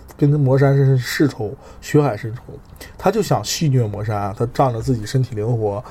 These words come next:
然后呢，拿着枪一枪枪地戳这个魔山。魔山呢是比较壮、比较高，但是呢没有他灵活，所以一直处在挨揍的这个，这个时间，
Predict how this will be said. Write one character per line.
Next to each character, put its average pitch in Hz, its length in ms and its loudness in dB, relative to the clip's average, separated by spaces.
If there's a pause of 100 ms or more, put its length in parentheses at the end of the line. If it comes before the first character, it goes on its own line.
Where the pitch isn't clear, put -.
(460)
然 117 120 2
后 123 160 2
呢， 113 160 -2
拿 113 240 2
着 135 80 2
枪 131 340 0 (260)
一 165 120 0
枪 139 180 2
枪 135 140 4
地 127 80 2
戳 123 340 2
这 123 60 0
个 120 120 2
魔 104 180 -4
山。 110 220 -2
魔 127 140 4
山 151 140 6
呢 143 160 4
是 131 80 -4
比 127 120 -2
较 117 120 6
壮、 120 260 2
比 110 80 -4
较 110 80 2
高， 123 280 4
但 131 160 2
是 127 100 4
呢 117 120 -2
没 113 140 0
有 120 160 4
他 127 120 2
灵 110 200 0
活， 110 280 0
所 113 100 0
以 131 100 2
一 135 40 0
直 127 120 -2
处 123 180 -8
在 104 180 -4 (420)
挨 135 140 6
揍 151 180 0
的 107 120 -2
这 107 120 -6
个， 98 180 -8 (120)
这 113 60 -8
个 107 100 -8
时 - 160 -10
间， 95 220 -10